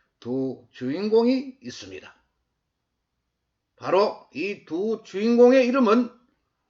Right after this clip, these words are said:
한민족과 유대민족입니다. 이것은 사실이고 정해진 신, 하나님의 계획인 것입니다.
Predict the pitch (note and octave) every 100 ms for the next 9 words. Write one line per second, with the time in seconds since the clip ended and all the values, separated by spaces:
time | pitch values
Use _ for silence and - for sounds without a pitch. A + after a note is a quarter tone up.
0 | _ _ _ _ _ A#2 C#3 D#3+ E3 E3
1 | F3 F#3+ F#3 A#3 B3+ G#3 - - A#2+ B2+
2 | C3+ C#3 D3 G3+ F3+ D#2+ - - _ _
3 | _ _ _ _ _ _ _ _ _ _
4 | _ _ - C3+ F#3 G3+ A#3+ A#3+ - _
5 | _ _ _ - - E3 F3+ - G#3 G3+
6 | A2+ - _ _ _ _ _ _ _ _
7 | _ _ - B2+ D#3 F#3+ G3+ A3+ A3 C3+
8 | - - A#3+ - _ _ _ _ _ _
9 | _ _ _ - C#3 E3+ G#3+ A3+ C4+ B3+
10 | A#3+ - _ _ _ _ _ - B2+ B2+
11 | D#3+ G#3 B3 A3+ C3+ - _